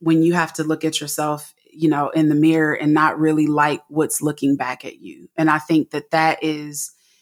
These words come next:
what you mean, I think, when you say the boogeyman is basically your reflection. Um, that was painful. It was painful realizing that I had to fix something that I didn't break.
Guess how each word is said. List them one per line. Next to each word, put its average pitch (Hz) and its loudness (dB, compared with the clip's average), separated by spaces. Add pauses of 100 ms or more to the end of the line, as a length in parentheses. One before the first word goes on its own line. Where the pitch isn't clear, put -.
(360)
what 156 0
you 160 -2
mean, 151 2
I 147 -8
think, 151 0
when 151 2
you 156 2
say 147 -4
the 147 -8
boogeyman 143 -4
is 151 -6
basically 170 -2
your 151 0
reflection. 131 -6 (600)
Um, 156 2 (160)
that 160 0
was 330 -2
painful. 160 -4 (380)
It 180 4
was 185 2
painful 190 0 (300)
realizing 175 2 (220)
that 170 -2
I 170 2
had 170 -2
to 170 -2
fix - -4
something 165 0
that 156 -2
I 156 -2
didn't 160 0
break. 165 -4